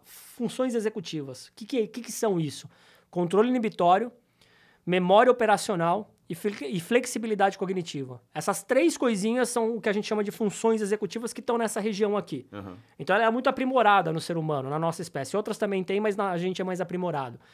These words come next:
Speaker 1: Então, a capacidade de planejar, a capac-, isso, s-, o balance disso com o emocional é que vai fazer, e isso é fundamental pro dia, das-, na verdade, sempre foi,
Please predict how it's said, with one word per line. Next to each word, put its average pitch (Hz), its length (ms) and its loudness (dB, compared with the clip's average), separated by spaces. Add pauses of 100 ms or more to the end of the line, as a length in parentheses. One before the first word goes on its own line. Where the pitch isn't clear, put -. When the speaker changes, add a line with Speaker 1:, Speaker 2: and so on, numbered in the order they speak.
(200)
Speaker 1:
Então, - 80 -10
a 165 40 -8
capacidade 196 440 4
de 196 40 -4
planejar, 190 540 2
a 175 60 2
capac-, 175 260 -4 (320)
isso, - 580 2 (380)
s-, - 400 -18
o 208 80 -6
balance 311 560 4
disso 233 260 -8
com 233 120 -2
o - 20 2
emocional 214 580 0
é 247 60 4
que 240 100 -6
vai 247 160 0
fazer, 220 380 2
e 208 140 -6
isso 254 160 -4
é - 20 -2
fundamental 277 560 -2
pro 254 140 -8
dia, 247 180 -4
das-, 262 340 -6
na 175 140 -6
verdade, 196 240 -4
sempre 202 220 -6
foi, 147 260 -6